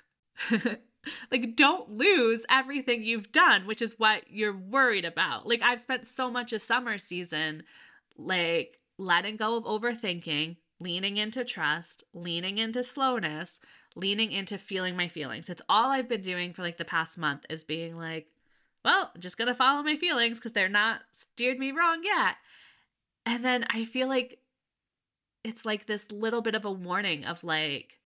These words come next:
okay, if you wanna hold on to Leo season, like, you just have to, or learn, hold on to what you've learned from Leo season, like, you have to remember the lessons, and this is gonna require you to, like, lean into safety and trust.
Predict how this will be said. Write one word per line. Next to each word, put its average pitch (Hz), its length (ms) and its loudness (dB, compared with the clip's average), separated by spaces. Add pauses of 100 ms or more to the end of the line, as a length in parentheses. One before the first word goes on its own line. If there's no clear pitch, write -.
(280)
okay, 233 280 -4
if 196 140 -4
you 180 80 -6
wanna 170 260 -4
hold 196 220 -8
on 180 180 -4
to 180 100 -12
Leo 220 220 -4
season, 156 360 -8
like, 156 200 -12
you 165 100 -6
just 151 280 -10
have - 360 -6
to, 156 460 -10 (420)
or 196 160 -4
learn, 185 300 -4
hold 202 220 -4
on 165 100 0
to 175 60 -12
what 170 140 -8
you've 165 180 -8
learned 214 440 -2
from 165 160 -16
Leo 139 220 -10
season, - 500 -16
like, 147 280 -10 (380)
you 196 220 -12
have 175 340 -8
to 190 80 -10
remember 170 400 -4
the 147 120 -6
lessons, 277 680 -4
and 175 160 -6
this 165 120 -12
is 170 100 -14
gonna 160 160 -10
require 156 360 -4
you 170 180 -6
to, 175 120 -14
like, 151 180 -10
lean 165 180 -8
into 185 280 -6
safety 175 460 -4
and 147 160 -6
trust. 180 320 -4